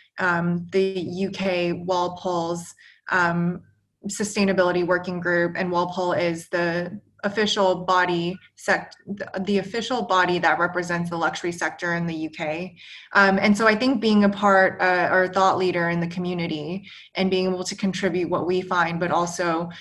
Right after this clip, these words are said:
you know, leverage on what others are finding and pulling in together, um, all of the resources across the industry to together make an impact, um, for the industry and for the,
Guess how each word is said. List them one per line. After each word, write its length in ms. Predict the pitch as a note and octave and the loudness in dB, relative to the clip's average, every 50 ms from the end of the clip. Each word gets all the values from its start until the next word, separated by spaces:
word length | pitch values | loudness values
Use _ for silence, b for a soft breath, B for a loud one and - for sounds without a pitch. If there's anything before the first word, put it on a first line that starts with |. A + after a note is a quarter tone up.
| B B B | B B B
you 100 | G3 F#3 | -4 -2
know, 180 | F3+ F3 F3 | 0 0 0
leverage 460 | E3+ E3 F#3 F3+ F3+ F3+ F3 F3 E3+ | 2 2 2 2 2 2 0 -2 0
on 240 | F3 E3+ E3 E3+ E3 | 0 0 0 0 0
what 160 | F3 - - | -2 -2 0
others 320 | - G3+ G3 G3+ F#3+ F3+ F#3 | 2 2 2 2 2 0 0
are 160 | E3 E3 E3+ | -4 -4 -4
finding 400 | F3 E3+ E3 E3+ E3 E3 E3 E3 | -2 -2 -2 -2 -4 -8 -8 -8
and 220 | E3 E3+ E3+ E3+ | -6 -6 -6 -6
pulling 400 | F3 - G3+ G3 F#3+ F#3 F3 F3 | -4 -2 0 0 0 0 0 -2
in 140 | F3 F3 F3 | -2 -2 -4
together, 640 | E3+ - F3 F3 E3+ E3+ E3 D#3+ D#3 D#3+ F#3 F#3+ B B B B B B B - | -4 -4 -2 0 0 0 0 0 0 -2 -2 -4 B B B B B B B -2
um, 200 | F3+ F3+ E3+ E3+ - | -2 -2 -2 0 2
all 200 | F#3 A3 A3+ A#3+ | 4 4 4 4
of 120 | A3+ G3+ | 0 0
the 80 | F3+ D#3+ | -2 -2
resources 560 | E3+ F3 F3+ F3 - E3+ E3+ E3+ - E3+ D#3 | -2 -2 -2 -2 -4 -4 -4 -4 -6 -6 -8
across 360 | D#3+ - - F#3 E3+ F3 F3 | -8 -6 -4 -4 -4 -4 -4
the 120 | - F3 | -6 -6
industry 420 | F3+ F3 E3+ E3+ E3+ - E3+ E3+ F3 | -4 -4 -4 -4 -6 -4 -4 -4 -4
to 500 | F3 - - F3+ E3+ E3 D#3+ E3+ F3 F3 E3+ B B B _ _ _ _ _ - G#3 - | -4 -6 -6 -4 -4 -4 -4 -6 -8 -8 -12 B B B _ _ _ _ _ -18 -14 -6
together 560 | - G#3 G3+ G3+ G3 F#3 F#3+ F#3 F#3 F3+ F3+ | -4 -2 2 4 6 6 6 6 4 4 2
make 260 | F3+ F3+ F3 F3 F3 | 2 0 -2 -2 -2
an 100 | F3+ E3+ | -4 -4
impact, 600 | E3 E3+ F3 F3 E3+ F3 D#3+ E3 E3+ - - - - | -4 -4 -4 -2 -2 -2 -2 -4 -6 -10 -14 -10 -6
um, 500 | - F3+ F3 E3+ E3 E3 E3 E3+ F3 F3+ | -4 -2 -2 -2 -2 -4 -6 -8 -8 -8
for 200 | G3+ - - F#3+ | -8 -6 -4 -4
the 160 | F3+ E3 E3+ F3 | -2 -2 -2 -2
industry 380 | F3 F3 F3 E3+ F3 - F3+ | -2 -2 -2 -4 -6 -6 -8
and 140 | E3+ F3 E3+ | -8 -8 -6
for 120 | F3 F3 | -6 -6
the, 240 | F3 E3+ E3 D3 - | -6 -6 -8 -8 -10